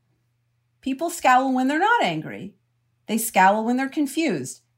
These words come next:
They scowl when they're concentrating really hard. My husband, when he's concentrating really hard, makes a full facial scowl. Like, it's just like that's the Western stereotype that people think is universal. It's a,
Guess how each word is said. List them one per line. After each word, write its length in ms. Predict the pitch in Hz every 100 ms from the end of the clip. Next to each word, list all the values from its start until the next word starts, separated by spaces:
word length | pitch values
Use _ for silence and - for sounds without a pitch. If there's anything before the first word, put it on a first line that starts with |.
| -
They 100 | 185
scowl 560 | - 254 240 262 269
when 140 | 240 233
they're 120 | 226
concentrating 960 | - 285 311 330 302 220 170 156 147 147
really 220 | 151 156
hard. 260 | 165 - 208
My 120 | 277
husband, 480 | 285 269 277 208 185
when 120 | 196
he's 180 | 240 254
concentrating 880 | 285 262 269 247 190 170 160 156
really 300 | 180 180 180
hard, 380 | 170 - 170 180 - _ _ -
makes 240 | 240 233 -
a 120 | 220 - - _
full 300 | 339 339 370
facial 460 | 359 294 285 285 262
scowl. 540 | - 254 240 226 165
Like, 220 | 156 190
it's 160 | 247 233
just 320 | - 294 381
like 200 | 339 320
that's 300 | 277 262 - -
the 100 | 233
Western 400 | 233 262 262 247
stereotype 720 | 233 240 277 196 185 147 120
that 240 | 196 - -
people 240 | 220 214
think 180 | 214 208
is 140 | 202
universal. 640 | 196 196 190 269 - - - _ -
It's 160 | -
a, 140 | -